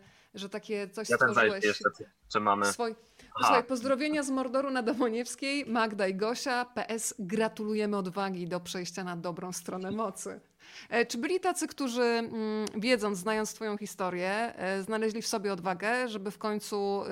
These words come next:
Speaker 1: y, przestać, jak na przykład jedna z twoich pasażerek, z nienawiścią wręcz od, uwaga, czterdziestu lat jechać do miejsca pracy, którego się nienawidzi? Czy byli tacy, którzy
Speaker 2: Tak, mieszkać w
Speaker 1: pomyśleli
Speaker 2: miejscu, którego się nie lubi, tak jak ona i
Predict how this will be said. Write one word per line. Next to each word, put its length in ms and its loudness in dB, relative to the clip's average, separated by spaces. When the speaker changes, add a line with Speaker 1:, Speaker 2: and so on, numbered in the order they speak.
Speaker 1:
y, 40 -6
przestać, 360 -6
jak 80 -8
na 100 -4
przykład 220 -6
jedna 180 -2
z 60 -10
twoich 220 -4
pasażerek, 560 -2
z 160 0
nienawiścią 680 4
wręcz 280 -2
od, 180 -4
uwaga, 380 0
czterdziestu 560 -6
lat 240 0
jechać 280 -4
do 120 -2
miejsca 840 -2
pracy, 300 -2
którego 380 -8
się 120 -6
nienawidzi? 640 -4
Czy 120 -14
byli 180 -6
tacy, 220 -6
którzy 200 6
Speaker 2:
Tak, 60 -8
mieszkać 320 4
w 20 6
Speaker 1:
pomyśleli 240 2
Speaker 2:
miejscu, 340 2
którego 380 4
się 140 -2
nie 120 2
lubi, 260 -2
tak 160 0
jak 140 2
ona 360 4
i 200 -6